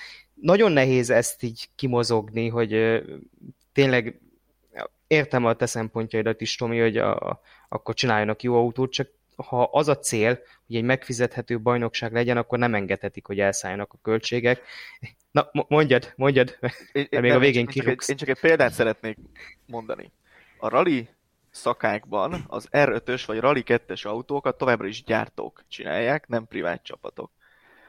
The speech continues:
Speaker 2: Ott meg van mondva, hogy mennyibe kerülhet egy autó euróban.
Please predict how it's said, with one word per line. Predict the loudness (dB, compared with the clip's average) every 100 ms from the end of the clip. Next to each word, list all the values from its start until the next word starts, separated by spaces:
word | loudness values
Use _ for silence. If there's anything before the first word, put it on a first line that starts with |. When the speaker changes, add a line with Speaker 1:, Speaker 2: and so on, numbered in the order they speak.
| _
Speaker 2:
Ott | -4 -2
meg | 0 2
van | 2
mondva, | 0 0 0
hogy | 0
mennyibe | -2 -2 -4
kerülhet | -2 -2 -2 -6 -8
egy | -6
autó | -6 -6 -6 -8 -8 -10 _ _ _ _ _ _
euróban. | -4 -2 -4 -4 -2 -2 -4